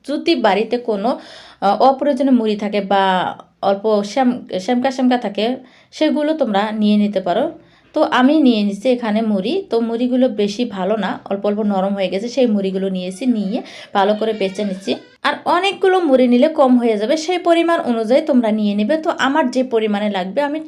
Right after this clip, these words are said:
ঠিক সেই পরিমাণে নিয়ে নিচ্ছি। আর মুড়ি যে কালো কালো আছে, পুড়ে গেছে, সেগুলো আমি বেছে বেছে ফেলে দিচ্ছি। তো যাই হোক, মুড়িগুলো এক-, প্রথমে আমি ধুয়ে নিব।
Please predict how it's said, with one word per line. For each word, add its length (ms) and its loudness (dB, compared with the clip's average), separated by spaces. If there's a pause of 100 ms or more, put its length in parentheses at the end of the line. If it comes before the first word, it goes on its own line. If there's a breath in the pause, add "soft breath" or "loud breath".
ঠিক 180 -6
সেই 160 2
পরিমাণে 440 -2
নিয়ে 180 -4
নিচ্ছি। 340 -6
আর 160 0
মুড়ি 280 0
যে 120 -4
কালো 280 0
কালো 240 -2
আছে, 160 -4
পুড়ে 300 -4
গেছে, 220 -4 (360 loud breath)
সেগুলো 360 0
আমি 180 0
বেছে 300 -2
বেছে 220 -8
ফেলে 300 -2
দিচ্ছি। 380 -8 (360 loud breath)
তো 120 0
যাই 180 6
হোক, 160 4
মুড়িগুলো 440 4
এক-, 200 2
প্রথমে 380 2
আমি 180 2
ধুয়ে 340 -2
নিব। 200 -2